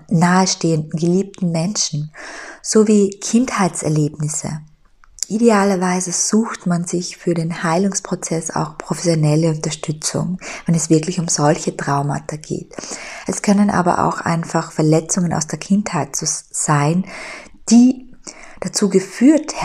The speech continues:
haben, dass wir so etwas wie Todesängste hatten. Todesängste heißt nicht immer, dass wir wirklich Angst vor dem Tod hatten, sondern einfach nur, dass es sich so angefühlt hat. Und es kann einfach sein, wenn man als Kind zum Beispiel verlassen wurde,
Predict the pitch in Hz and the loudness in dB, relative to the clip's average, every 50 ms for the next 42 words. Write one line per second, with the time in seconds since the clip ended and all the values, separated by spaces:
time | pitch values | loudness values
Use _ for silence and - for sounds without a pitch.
0 | 156 151 143 139 139 143 147 151 151 170 185 - - - - - - _ - 190 | -4 -2 -2 -2 -2 0 0 0 0 0 -2 -6 -12 -20 -20 -20 -20 _ -6 -4
1 | 185 - - 196 202 - - 190 - 185 - - 180 - - 185 185 - - 196 | -4 0 2 2 2 2 2 0 0 0 -2 -2 -4 -2 -4 -10 -8 4 4 6
2 | 202 226 208 - 196 - - - 165 160 156 - - - 151 151 170 180 180 - | 6 6 2 2 -2 -2 -6 -6 -6 -6 -6 -8 -8 -6 -4 -2 -2 -2 -4 -4
3 | - - 131 135 156 180 - - 180 202 202 208 - - - 160 175 180 - - | -8 -8 -6 -6 -8 -10 -2 0 2 2 2 0 -2 -4 -2 -2 -2 -4 -4 -6
4 | 180 165 175 175 180 - - 185 185 - - 185 185 180 175 175 - - 175 165 | -4 -2 -2 -2 -2 -2 -6 -6 -4 -2 -2 0 2 2 0 -2 0 -2 -2 0
5 | 165 170 190 208 214 208 - 180 180 - - - 156 156 - - - 170 165 165 | 2 4 4 4 4 4 0 -4 -2 -2 -4 -4 -4 -6 -4 -6 -4 -4 -4 -4
6 | - - 170 165 175 170 - - - 170 - - - 175 185 - - - - - | -4 -2 -2 -2 -2 -4 -6 -6 -6 -6 -8 -4 -2 -2 -2 -2 -6 -14 -16 -14
7 | - - - 190 180 180 175 - 165 170 175 - 285 - - 180 170 175 175 - | -8 -2 -2 0 0 0 0 0 -2 -2 -2 -6 -8 -4 -2 -2 0 0 -2 -2
8 | - 180 - - - - - - - - - 175 220 214 208 196 202 - - 151 | -2 -2 -4 -2 -4 -2 -2 -2 -2 0 0 2 2 2 2 0 -2 -4 -4 -4
9 | 151 151 - - - 156 156 - - 165 160 170 156 - - 180 170 165 - - | -4 -4 -6 -8 -10 -12 -12 -8 -6 -6 -4 -4 -4 -4 -2 -2 -2 0 0 -2
10 | 175 180 180 185 180 - - - 170 165 170 175 175 170 175 175 - - - - | -2 -2 -2 -4 -6 -4 -2 -2 0 0 0 0 0 0 -2 -4 -4 -10 -16 -16
11 | - - - - 202 - - - - - 185 185 190 202 - - - - 190 175 | -16 -10 -4 -4 -4 -4 -4 -8 2 4 4 4 4 0 -4 -6 0 0 2 2
12 | 175 165 170 - - - 170 175 - - - - - - - - 165 160 160 165 | 4 2 0 -2 -2 -6 -6 -6 -6 -12 -18 -18 -16 -8 -2 -2 0 0 2 0
13 | 202 - - - 247 208 175 156 147 139 143 143 143 151 | 0 0 0 2 2 2 2 4 2 0 0 -2 -4 -6